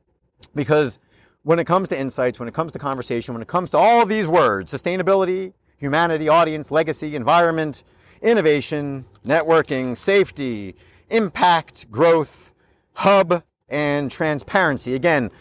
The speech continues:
uh, I did not make the attempt this week to turn that into a sentence. Maybe, uh, maybe I'll, I'll work on that after the fact. But if you take those twelve disparate words, they are translated into something that is meaningful and that will help you grow,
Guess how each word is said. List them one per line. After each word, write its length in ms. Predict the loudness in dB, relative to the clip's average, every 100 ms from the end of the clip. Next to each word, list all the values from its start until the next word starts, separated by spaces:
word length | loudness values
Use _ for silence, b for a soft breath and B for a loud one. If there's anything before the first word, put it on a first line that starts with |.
| b b
uh, 140 | 0
I 80 | 0
did 120 | 2
not 240 | 4 4 2
make 200 | 0 0
the 120 | -4
attempt 420 | 0 -2 -2 -8 b -6
this 200 | -6 -2
week 180 | -2
to 80 | -2
turn 160 | -4 -2
that 100 | -2
into 160 | -4 -6
a 60 |
sentence. 480 | -2 -2 -2 -8 -8
Maybe, 260 | -6 -2 -2
uh, 120 | -2
maybe 200 | -4 -4
I'll, 180 | -4 -2
I'll 160 | -4
work 200 | -2 -4
on 60 | -4
that 120 | -2
after 240 | -2 -2
the 60 | -6
fact. 300 | -2 -2 2
But 180 | 0 0 B B
if 100 | 0
you 100 | 2
take 240 | 2 2
those 240 | 4 2 0
twelve 340 | 0 2 2
disparate 500 | -4 -2 2 2 0
words, 500 | -4 -6 -8 -14 -20 _ _ _ _ _ -4
they 140 | 2
are 160 | 4 4
translated 520 | 0 -6 -2 -2 -4
into 140 | -8 -10
something 360 | -10 -10 -12
that 220 | -12 -14 -10
is 260 | -12 -12 _ _
meaningful 600 | -8 -6 -6 -4 -4 -4 _ _ _ _ _ _ _ _
and 100 | -8
that 120 | -6 -6
will 140 | -2
help 260 | -2 -2 -4
you 120 | -4
grow, 440 | 2 2 2 -2